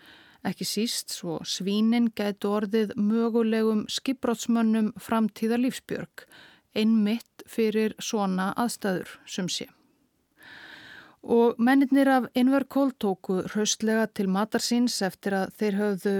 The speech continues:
banað grísnum, gleyptu lifrina úr honum hráa og drukku blóðið á meðan þeir grilluðu skrokkinn yfir eldi. Þeir sváfu þarna við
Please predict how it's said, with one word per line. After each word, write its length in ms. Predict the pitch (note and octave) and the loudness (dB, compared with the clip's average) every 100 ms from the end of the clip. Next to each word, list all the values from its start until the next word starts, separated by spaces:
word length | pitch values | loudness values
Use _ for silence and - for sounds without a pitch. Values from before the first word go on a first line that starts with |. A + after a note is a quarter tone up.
| F#3 - | -2 -2
banað 560 | G#3 G#3+ A3+ A3+ A3 - | 0 2 2 2 0 -2
grísnum, 540 | A#3 A#3+ - B3 B3+ - - - - - | -2 -2 2 2 2 0 -10 -20 -20 -8
gleyptu 640 | G3+ G#3 - - - G3+ | -2 -2 -4 -8 -2 -2
lifrina 640 | F#3+ F#3+ G#3+ A#3 A#3 G3+ G3 | 0 0 0 2 2 2 2
úr 220 | A3 A3 | 2 2
honum 240 | G3 F3+ E3+ | 0 -2 -6
hráa 640 | E3+ G#3 A3 A#3 A#3 A3+ | -6 -2 0 2 2 2
og 220 | G#3 F#3+ - | 0 -4 -4
drukku 400 | A#3+ B3+ - A#3+ | -2 -2 -2 0
blóðið 560 | A#3+ A#3+ A3 A#3 A3 | 2 2 2 2 2
á 20 | |
meðan 300 | A3 A3 G#3+ | 2 0 0
þeir 240 | - G#3 F3+ | -2 -2 -2
grilluðu 680 | - G#3+ A3 G#3+ G#3 G3 G3 F#3 | -4 0 2 2 2 2 0 -2
skrokkinn 720 | - - G3+ - - F3+ E3+ | -4 -4 -4 -4 -8 -6 -6
yfir 280 | - G#3 A3+ | -2 0 0
eldi. 300 | F3+ - - _ _ _ _ _ _ _ - - - - - - - _ | 0 -4 -18 _ _ _ _ _ _ _ -20 -20 -20 -20 -20 -20 -20 _
Þeir 360 | - A3+ A3 G#3+ _ | -6 0 0 0 _
sváfu 420 | - A3 G#3+ B3 | -6 0 4 4
þarna 380 | A#3+ B3 B3 B3 | 2 0 2 2
við 260 | G#3+ F#3+ | 2 0